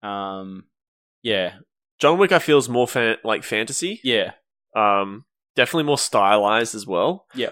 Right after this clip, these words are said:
Speaker 2: Although, I've been telling Tiller, um, number two is my favorite out of this. Like, there's two Raid movies.
Speaker 1: Yeah, okay.
Speaker 2: And in Ra-, the Raid two, they lean much more into, like, the stylized
Speaker 1: Yep.
Speaker 2: kind of action.
Speaker 1: Yep.
Speaker 2: The world is kind of built more, it's much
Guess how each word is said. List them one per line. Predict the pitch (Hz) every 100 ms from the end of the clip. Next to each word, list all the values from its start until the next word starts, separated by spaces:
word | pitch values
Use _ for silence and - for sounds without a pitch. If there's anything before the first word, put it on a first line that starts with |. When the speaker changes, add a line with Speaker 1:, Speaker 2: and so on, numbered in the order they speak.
| -
Speaker 2:
Although, | 131 127 135 120 107 107 - _ _ -
I've | 120 107
been |
telling | 110 117 107
Tiller, | 101 104 98 92 - -
um, | 90 87 98 -
number | 120 113 120
two | - 113 90
is | 95
my | 90
favorite | 87 85 80 69
out | 64 85
of |
this. | 64 - -
Like, | 110 -
there's | 98 98 - -
two | - 127 113
Raid | 104 98
movies. | 98 92 90 110 - - _ _
Speaker 1:
Yeah, | 117 104 101
okay. | -
Speaker 2:
And | 104 107
in | 117 120 120 117 -
Ra-, | - 113
the | -
Raid | 113 101
two, | - 104
they | 87
lean | 101 110 104
much | 98 95 - -
more | 98 92
into, | 98 98
like, | 87
the | -
stylized | - - 90 87 95 92 87 92 - - - -
Speaker 1:
Yep. | 113 - _
Speaker 2:
kind | 101 95
of | -
action. | 95 - - 92 92 92 95 - -
Speaker 1:
Yep. | 110 -
Speaker 2:
The | -
world | 104 98 95 98
is | -
kind | 104
of | 95
built | 98 101 - -
more, | 113 101 98 98 -
it's | 117 - -
much | 123 113